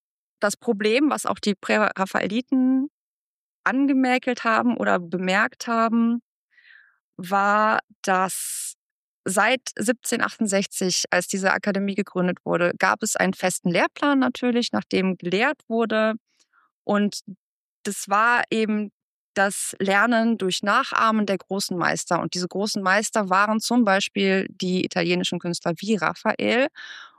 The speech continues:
Und da sind wir ja bei der Renaissance. Und ne,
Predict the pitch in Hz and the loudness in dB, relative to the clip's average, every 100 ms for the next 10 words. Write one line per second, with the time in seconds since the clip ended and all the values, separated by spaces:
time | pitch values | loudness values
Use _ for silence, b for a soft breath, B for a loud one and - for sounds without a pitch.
0 | B 202 202 202 214 190 180 175 180 175 | B 0 2 2 0 2 0 2 0 0
1 | 180 - - 214 247 294 - - 190 180 | -2 -2 -2 0 2 2 0 0 0 -2
2 | - _ _ _ _ - 190 | -8 _ _ _ _ 0 0